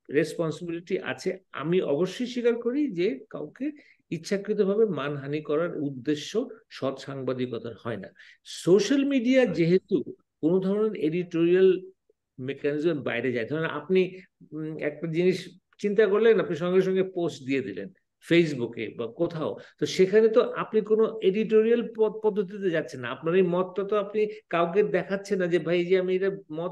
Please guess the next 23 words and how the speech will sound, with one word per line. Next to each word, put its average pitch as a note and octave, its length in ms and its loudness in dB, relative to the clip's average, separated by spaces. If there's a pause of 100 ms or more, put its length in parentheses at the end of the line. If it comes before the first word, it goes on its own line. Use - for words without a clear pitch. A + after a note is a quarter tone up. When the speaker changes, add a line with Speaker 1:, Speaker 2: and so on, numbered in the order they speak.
(140)
Speaker 1:
প্রকাশ F3+ 300 -2
করতে G3 320 -2
চাই, G#3 220 6
এটা F3 200 0
কি F#3+ 220 -2 (200)
সঠিকভাবে F#3+ 580 2
লিখেছি, A3+ 540 0
এটা E3 160 0
কি F#3 260 -10
তথ্যটা G#3 420 0
সঠিক A3 360 -2
কিনা?" G#3 240 -4 (240)
আপনি F#3+ 340 0 (540)
খুব, - 260 2
আ, - 340 -10
মানে, E3+ 180 -2
একজনের E3 560 0
প্রতি F#3+ 320 -2
সাংঘাতিক G3 580 -2
আপনার F#3 340 -2
রাগ D#3 260 2
হলো, G3 280 4
সে F#3 400 -4